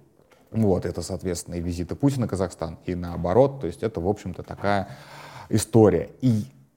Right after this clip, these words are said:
разумеется, человек, который собирается уходить из власти, а, не, а, не мог,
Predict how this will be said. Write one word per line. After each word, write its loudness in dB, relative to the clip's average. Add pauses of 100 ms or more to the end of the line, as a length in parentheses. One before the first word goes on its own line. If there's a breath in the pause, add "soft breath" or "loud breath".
(200)
разумеется, 4
человек, -2
который -6
собирается 2
уходить -6
из -6
власти, 2 (680)
а, 6
не, 2 (240)
а, 2
не 6
мог, 4